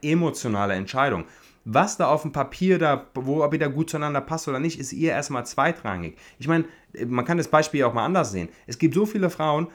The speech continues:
die immer wieder Männer daten, die ihnen vielleicht nicht gut tun. Zum Beispiel ein Mann, der auf dem Papier einfach nichts zu bieten hat.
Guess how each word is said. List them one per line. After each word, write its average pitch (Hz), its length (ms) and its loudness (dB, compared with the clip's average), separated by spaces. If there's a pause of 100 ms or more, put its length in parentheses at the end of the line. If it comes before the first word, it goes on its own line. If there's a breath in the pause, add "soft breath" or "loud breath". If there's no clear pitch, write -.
(160 loud breath)
die 123 260 0
immer 190 220 4
wieder 180 200 2
Männer 151 340 2
daten, 101 460 -2 (180 loud breath)
die 147 500 -2
ihnen 160 140 4
vielleicht 151 300 0
nicht 160 140 -4
gut 196 180 0
tun. 95 220 -4
Zum 135 100 -2
Beispiel 165 220 0
ein 160 80 2
Mann, 180 320 0 (160 loud breath)
der 135 100 2
auf 143 80 -2
dem 151 100 -4
Papier 156 340 0
einfach 160 160 -2
nichts 185 400 0
zu 170 140 -2
bieten 185 300 -4
hat. 78 200 -8